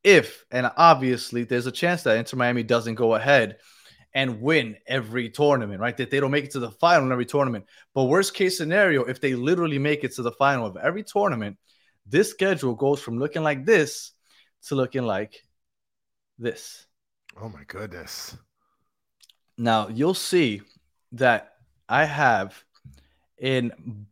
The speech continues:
Speaker 1: dark blue between the Orlando and the Montreal game and between the Montreal and D C United game on March sixth and March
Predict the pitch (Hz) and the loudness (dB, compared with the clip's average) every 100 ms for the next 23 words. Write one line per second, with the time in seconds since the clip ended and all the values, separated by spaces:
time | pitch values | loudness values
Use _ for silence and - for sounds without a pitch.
0 | - 147 196 190 139 160 151 123 123 113 | 2 6 6 2 -2 2 2 0 -4 -6
1 | 147 143 135 120 117 123 147 160 160 156 | -2 0 2 2 2 2 2 2 2 2
2 | 127 117 113 120 - 123 110 101 104 101 | 2 0 0 -2 -2 0 0 0 -4 -8
3 | 110 _ _ _ - 120 113 - 127 117 | -10 _ _ _ -10 -8 -6 -6 -4 -2
4 | 120 117 135 117 110 104 113 - 110 113 | -2 -2 0 0 0 -4 -8 -8 -4 2
5 | 170 151 113 107 101 110 - _ _ _ | 4 4 0 -4 -4 -6 -12 _ _ _
6 | _ - 104 107 143 170 - 190 165 - | _ -10 -6 2 2 2 -4 -2 -2 -4
7 | 117 113 131 151 | -8 -2 0 0